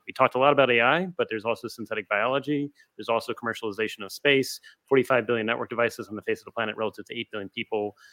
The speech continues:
So we could easily have another disruptive show talking about how, what does it mean when you have multiple revolutions happening at the same time? Again, building on the themes of how do you involve both employees,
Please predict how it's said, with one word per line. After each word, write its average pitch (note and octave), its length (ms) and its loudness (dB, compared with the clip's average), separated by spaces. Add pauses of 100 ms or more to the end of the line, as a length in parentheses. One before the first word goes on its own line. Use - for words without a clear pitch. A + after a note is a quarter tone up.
(140)
So A#2 240 2 (160)
we C#3+ 80 2
could - 220 -2
easily D#3 360 8
have B2 200 4
another A#2+ 480 6
disruptive A#2+ 420 0
show A#2 240 2
talking A2+ 300 -2
about G#2+ 240 0
how, A2 240 4
what A2+ 260 4
does D3 160 2
it C#3 80 2
mean A#2+ 200 -4
when A2+ 100 -2
you A2 100 -2
have G#2 240 0
multiple B2 580 -2
revolutions A2+ 520 -4
happening A2 240 -10
at - 80 -18
the G#2 80 -20
same G#2 240 -12
time? B2 400 -2 (340)
Again, C3 380 4
building B2 200 2
on A2+ 80 -2
the A2 80 -4
themes A2+ 300 -8
of F#2+ 80 -8
how A#2+ 200 -6
do A2+ 100 -8
you A2 80 -10
involve G2 360 -6
both G2 220 -8
employees, D#3+ 640 -2